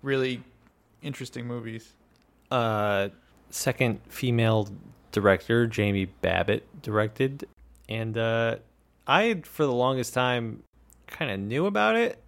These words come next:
Speaker 2: and then I was kind of growing in, like, cult fame levels over twenty years.
Speaker 1: Mm-hmm.
Speaker 2: And then I think I finally watched it for the first time last year, and I thought it was, uh, interesting.
Speaker 1: Cool.
Speaker 2: So,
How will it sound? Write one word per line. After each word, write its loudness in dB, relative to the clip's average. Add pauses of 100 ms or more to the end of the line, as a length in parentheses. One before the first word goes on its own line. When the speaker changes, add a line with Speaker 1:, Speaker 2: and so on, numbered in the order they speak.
(100)
Speaker 2:
and -6
then -2
I 0
was -4
kind -4
of -6
growing 0
in, -4
like, -4 (520)
cult -4 (420)
fame -2
levels 0
over -2
twenty -6
years. -8 (640)
Speaker 1:
Mm-hmm. -4
Speaker 2:
And 4
then 6
I 6
think 0
I 4
finally 0
watched -2
it -2
for -14
the -12
first -6
time -2
last -6
year, -10
and -12
I -14
thought -12
it -14
was, -18 (320)
uh, -10 (100)
interesting. -6 (440)
Speaker 1:
Cool. -2 (320)
Speaker 2:
So, 4